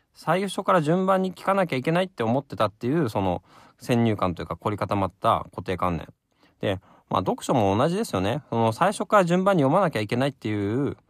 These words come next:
わけではないんですよね。自分が気になるところから読んだっていいし、なんなら後ろから読むことによって全体像がすごくわかりやすくなる場合もね、あるかもしれないし、別に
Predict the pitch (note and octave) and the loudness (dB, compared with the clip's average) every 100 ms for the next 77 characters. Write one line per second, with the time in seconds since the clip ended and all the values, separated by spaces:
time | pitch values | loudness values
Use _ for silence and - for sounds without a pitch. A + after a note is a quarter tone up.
0 | _ _ _ - G3+ G3+ G2+ D#2+ F2 D3 | _ _ _ -2 0 0 0 -2 -4 -2
1 | A3+ - - - - _ _ _ - - | -2 -6 -8 -8 -10 _ _ _ -20 -12
2 | C3 G3 F3 D#3 G3 F#3 B2 A2+ G#2+ G2+ | -4 -2 -2 0 0 -2 -2 -2 0 2
3 | F#2+ - - C3 F#2+ F2 G2 - F#2 G#2 | 2 0 -4 -2 -2 -4 -6 -6 -6 -2
4 | C#3+ F#3+ D3 G2+ D3 D3+ E3 E3+ - - | -2 0 0 0 -4 0 2 0 -4 -14
5 | - F#3 D#3+ B2+ A2 G#2+ G#2+ A2+ A#2 C3 | -4 -2 -2 -4 -2 -2 -4 -4 -2 0
6 | E3 B2+ G#2+ G2 A#2 F2+ - A#2 - F#2 | 0 -2 -2 0 2 0 -2 -4 -2 -4
7 | - G2 G2+ G#2+ F#2+ F#2+ F2+ - - _ | -2 -4 -4 -6 -4 -2 -4 -10 -20 _
8 | _ F2+ G2+ D3+ F3 F#3 A3+ - D3+ G2+ | _ 2 4 4 2 0 -2 -2 -2 -2
9 | F2+ F2+ G2 F2+ E2+ - _ _ - D#3+ | -4 -4 -4 -4 -4 -8 _ _ -10 -8
10 | A#2+ - _ _ B2+ - F3 F3 | -8 -10 _ _ -8 -2 0 -2